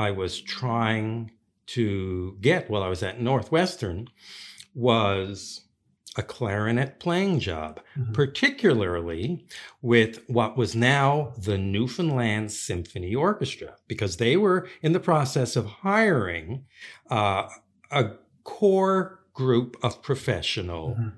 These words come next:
Speaker 1: musicians. And I was waiting to hear from them. Nothing. So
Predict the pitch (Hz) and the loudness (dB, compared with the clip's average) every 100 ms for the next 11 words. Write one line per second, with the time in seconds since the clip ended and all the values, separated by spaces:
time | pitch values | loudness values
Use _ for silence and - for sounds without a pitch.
0 | - 120 117 147 120 - 73 - - - | -2 0 4 4 4 2 -6 -12 -14 -14
1 | - - - - 123 113 101 90 92 95 | -14 -14 -10 -2 2 2 0 -2 -2 0
2 | 90 104 117 117 110 147 156 - 107 82 | 0 -2 -2 -2 2 2 0 -2 -6 -6
3 | 76 - _ _ _ _ _ _ _ _ | -12 -20 _ _ _ _ _ _ _ _
4 | _ - 95 90 107 - 85 - - - | _ -12 -6 -2 -2 -2 -10 -14 -20 -20
5 | - - - - - - 175 139 - | -20 -18 -18 -16 -10 4 6 6 2